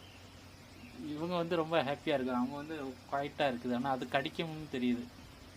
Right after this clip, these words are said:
அது, ஆனா இது வந்து ரொம்ப பாசமா இருக்கு.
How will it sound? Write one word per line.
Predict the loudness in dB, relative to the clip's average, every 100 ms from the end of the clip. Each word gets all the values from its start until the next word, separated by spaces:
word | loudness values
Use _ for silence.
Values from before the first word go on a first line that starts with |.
| -18 -18 -18 -18 -16 -16 -14 -6
அது, | -6 -6 -14 -16 -14 -8
ஆனா | -6 -4
இது | -4 -4 -4
வந்து | -6 -2 -2 0 -4 -6 -12 -16 -18 -14 -6
ரொம்ப | -2 0 4
பாசமா | 2 2 0 0
இருக்கு. | -2